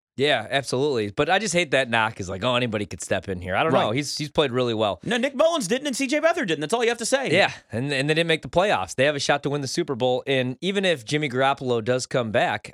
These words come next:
Speaker 1: I don't think you could turn to Jimmy Garoppolo right now. I think you have to stick with the hot hand, and it looks like the team's
Speaker 2: Yes.
Speaker 1: buying into Brock Purdy. He's making all the plays, so I think he's the starting quarterback moving forward for them. We'll see what they do with Trey Lance.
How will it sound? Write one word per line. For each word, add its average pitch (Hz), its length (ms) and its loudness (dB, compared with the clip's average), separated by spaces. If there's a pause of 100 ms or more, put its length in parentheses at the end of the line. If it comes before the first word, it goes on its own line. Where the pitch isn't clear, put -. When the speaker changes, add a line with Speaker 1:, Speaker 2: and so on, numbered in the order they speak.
Speaker 1:
I 117 80 2
don't 127 180 -2
think 127 220 -4
you 110 80 -6
could - 160 -6
turn 120 180 -2
to 107 80 -4
Jimmy 107 240 -4
Garoppolo 101 500 -2
right 95 160 -2
now. 98 140 -2
I 98 80 -2
think 104 180 -8
you 113 60 2
have 107 120 -2
to 101 60 -6
stick - 280 -4
with 107 100 -6
the 92 80 -2
hot 95 220 -2
hand, 123 440 0
and 85 140 -8
it 80 60 -10
looks 104 180 -6
like 110 160 -4
the - 80 -18
team's 113 240 -4
Speaker 2:
Yes. 110 160 0
Speaker 1:
buying 107 220 0
into 127 180 0
Brock 120 320 0
Purdy. 120 380 -2
He's 101 160 -6
making 110 260 -2
all 107 80 0
the 95 80 -6
plays, 117 400 0
so 101 240 -2 (260)
I 123 120 2
think 123 160 -4
he's 113 180 -4
the 101 60 -10
starting 107 320 0
quarterback 110 420 0
moving 104 240 -4
forward 160 420 0
for - 140 -10
them. 113 240 0 (260)
We'll 131 60 -4
see 135 180 0
what 120 140 0
they 117 80 -2
do 113 100 0
with 110 120 -4
Trey 110 240 0
Lance. 123 420 2